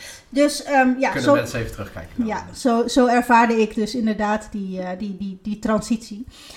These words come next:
Speaker 1: Ehm, en ik moet zeggen, ehm, vanaf dat moment, ehm,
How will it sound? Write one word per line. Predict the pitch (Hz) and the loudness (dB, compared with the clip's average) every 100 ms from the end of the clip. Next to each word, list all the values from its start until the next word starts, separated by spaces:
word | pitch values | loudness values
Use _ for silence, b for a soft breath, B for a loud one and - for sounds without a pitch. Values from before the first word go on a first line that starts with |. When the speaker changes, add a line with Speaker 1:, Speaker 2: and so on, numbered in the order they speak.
| B B B B B | B B B B B
Speaker 1:
Ehm, | 247 240 247 247 240 | -2 2 4 2 4
en | 277 | 8
ik | |
moet | 302 339 | 8 8
zeggen, | - 320 320 320 302 - | 2 0 4 4 2 0
ehm, | 262 247 233 247 - | -2 0 0 -4 -14
vanaf | - 254 240 233 | -6 0 0 0
dat | 254 311 | 0 2
moment, | 311 262 254 285 359 - - _ | 6 6 6 4 0 -6 -20 _
ehm, | - 220 220 220 220 | -10 -8 -6 -6 -4